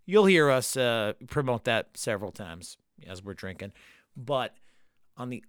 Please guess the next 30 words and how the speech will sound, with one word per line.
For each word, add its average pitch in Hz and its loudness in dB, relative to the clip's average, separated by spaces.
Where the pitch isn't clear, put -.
other 156 2
side 147 0
of 135 -2
this 123 -6
conversation, 101 -4
uh, 101 -12
with 101 -12
me 123 -4
and 107 -2
Reese, 90 -6
so 92 -6
as 101 -8
an 113 -8
outro 135 2
bumper, 147 0
I 117 -2
will 104 -4
put - -6
my 104 -10
thoughts 98 -8
at 101 -14
the 101 -14
end 95 -12
of 95 -16
the, 87 -12
uh, 82 -16
of 98 -10
this 101 -8
podcast 101 -4
about 92 -8